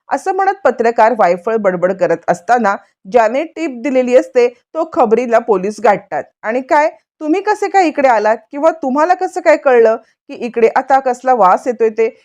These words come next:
यावरती तो माणूस सांगायला लागतो, "Actually त्याला दामिनीने सांगितलेलं असतं पैसे देऊन की तू ही खबर पोलिसांना टिप दे."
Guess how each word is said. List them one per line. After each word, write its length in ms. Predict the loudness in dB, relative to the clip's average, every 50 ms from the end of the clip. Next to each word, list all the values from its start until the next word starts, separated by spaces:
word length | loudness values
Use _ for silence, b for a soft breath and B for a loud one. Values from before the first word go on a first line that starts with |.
| b _
यावरती 420 | -4 -2 0 0 0 -2 -2 -6 -8
तो 200 | -4 -4 -2 0
माणूस 320 | 0 0 0 0 -2 -2
सांगायला 340 | -2 0 2 2 2 2 2
लागतो, 240 | 0 -2 0 0 0
"Actually 420 | 0 0 -2 -6 -8 -8 -4 0
त्याला 160 | 2 2 2
दामिनीने 480 | 2 2 0 0 0 -2 -4 -4 -4 -2
सांगितलेलं 500 | 0 -2 -2 -2 -4 -2 0 0 2 0
असतं 240 | 0 0 -2 -4 -4 b b b b b _
पैसे 300 | 0 0 0 2 2 0
देऊन 280 | 2 0 -2 -4 -6
की 120 | -8 -10 -12
तू 140 | -8 -6 -4
ही 200 | -4 -4 -4 -4
खबर 300 | -2 -2 0 2 2 2 2 B B B B _
पोलिसांना 440 | -2 -2 0 0 0 -2 -2 -2 -2
टिप 220 | -2 -2 -4 -6
दे." 360 | -4 -6 -6 -6 -6 -6 -8